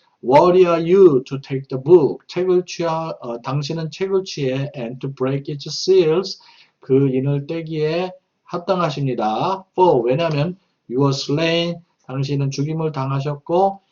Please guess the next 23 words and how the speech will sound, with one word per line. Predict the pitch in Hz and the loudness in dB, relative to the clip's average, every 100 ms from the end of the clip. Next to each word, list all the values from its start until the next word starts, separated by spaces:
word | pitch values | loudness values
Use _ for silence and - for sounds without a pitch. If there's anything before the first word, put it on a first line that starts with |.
| _ - | _ -12
and | 120 131 | -8 -8
purchased | - 170 196 - 165 156 - | -2 2 2 2 -4 -4 -6
for | 151 139 | -8 -2
God | 135 143 160 156 | 0 0 0 -2
with | 135 135 135 | -4 -2 0
your | 135 135 | -2 0
blood, | 151 165 170 - _ _ _ _ | 0 0 -2 -6 _ _ _ _
하나님을 | - 165 165 156 151 147 | -8 -4 -4 -4 -4 -2
위해서 | 143 143 139 170 180 180 | 0 0 0 0 0 -4
당신의 | 135 143 139 147 139 | -4 -4 -4 -6 -6
피로써 | - 226 196 - 104 101 120 170 180 _ _ _ _ 151 | -2 0 0 -4 -6 -4 -6 -8 -14 _ _ _ _ -10
purchased | - 143 139 131 | 0 0 0 -6
man | 131 139 165 170 | -2 0 0 -4
from | - 147 | -6 0
every | 131 147 190 | 0 2 -2
tribe, | - 123 85 90 | -4 -8 -8 -4
모든 | 117 135 139 139 131 | 2 2 2 0 -4
종족과 | 127 131 127 127 - 139 151 156 - | -6 -6 -4 -4 -6 -8 -6 -8 -6
tongue, | 147 143 | -4 -2
언어와, | 110 127 131 127 135 143 151 _ _ _ | -2 -2 0 0 -2 -4 -8 _ _ _
아, | - 101 | -12 -10
백성들과 | 127 123 - 131 131 123 120 127 139 151 | -8 -6 -4 -4 -2 -2 -2 -2 -4 -8
국가로부터, | 123 - 120 117 113 - 151 175 196 | -12 -8 -6 -6 -10 -6 -2 0 -2